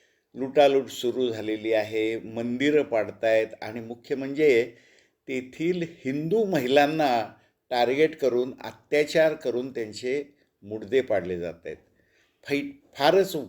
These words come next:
वाईट अवस्था आहे आणि शेख हसीना मात्र भारताच्या आश्रयाला आल्यात. त्यांना सध्या तरी भारतानं आश्रय दिलेला आहे, पण लवकरच त्या युरोपला जातील असं समजतंय. गंमत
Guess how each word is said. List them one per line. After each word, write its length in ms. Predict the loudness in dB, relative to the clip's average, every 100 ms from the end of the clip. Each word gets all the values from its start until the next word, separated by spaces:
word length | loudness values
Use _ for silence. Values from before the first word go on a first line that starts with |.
| -12 0
वाईट 320 | 2 4 4
अवस्था 460 | 4 4 2 0 2
आहे 340 | 2 -2 -14 _ _ _
आणि 300 | -10 -8 -6
शेख 260 | -6 -2 -2 -2
हसीना 420 | -4 -2 0 0
मात्र 400 | 0 -2 -2 -4
भारताच्या 640 | -4 -8 -8 -6 -6 -2 -4
आश्रयाला 500 | -4 -2 0 2 2
आल्यात. 320 | 2 2 0 -2 _ _ _ _ -6
त्यांना 240 | -4 -2
सध्या 400 | -4 -6 0 2 4
तरी 160 | 2 2
भारतानं 540 | 0 -2 0 0 0 -4 -6
आश्रय 460 | -6 -4 0 2
दिलेला 480 | 2 0 2 4 4
आहे, 320 | 4 2 -2 -4 -14 _ _ _
पण 160 | -4 0
लवकरच 680 | 2 2 4 4 4 0 2
त्या 300 | 4 4 0
युरोपला 540 | -2 0 2 2 2 2
जातील 600 | 4 2 2 -6 -6 -8 _ _ _
असं 220 | -12 -10 -10
समजतंय. 640 | -8 -8 -10 -12 -14 -16 -18 _ _ _ _ _ -4
गंमत 240 | -2 0